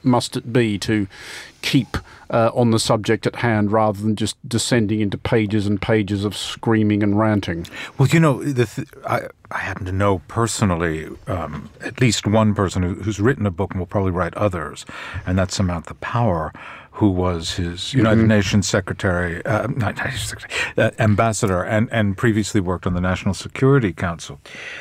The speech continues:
Speaker 2: Look, um, he was called No Drama Obama for a reason, and that stretched right the way through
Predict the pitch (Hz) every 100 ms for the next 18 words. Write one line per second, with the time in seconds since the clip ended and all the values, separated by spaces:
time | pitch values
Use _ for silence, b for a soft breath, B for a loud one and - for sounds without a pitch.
0 | B 170 - - _ 127 120 120 120 -
1 | _ _ _ _ _ _ _ _ _ _
2 | _ - 107 135 123 - 139 110 120 123
3 | 104 110 107 104 104 - 98 85 98 95
4 | 92 85 - 92 92 101 147 151 - -
5 | - B B B B 113 104 104 - -
6 | - 117 113 - - - - 107 117 139
7 | 139 113 104 98 - 98 92 90 -